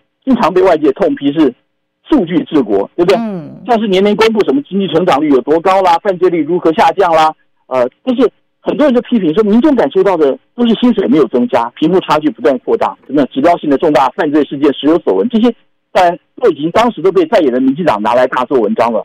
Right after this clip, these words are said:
Speaker 1: 啊。
Speaker 2: 是。
Speaker 1: 痛批那些什么博士啦、教授、阁员提出的这些数据，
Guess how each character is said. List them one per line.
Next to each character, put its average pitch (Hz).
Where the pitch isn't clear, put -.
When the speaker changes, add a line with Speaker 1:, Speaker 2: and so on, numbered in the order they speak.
Speaker 1:
啊。 131
Speaker 2:
是。 170
Speaker 1:
痛 220
批 196
那 208
些 196
什 151
么 143
博 165
士 220
啦、 170
教 175
授、 175
阁 151
员 156
提 156
出 180
的 156
这 160
些 175
数 170
据， 147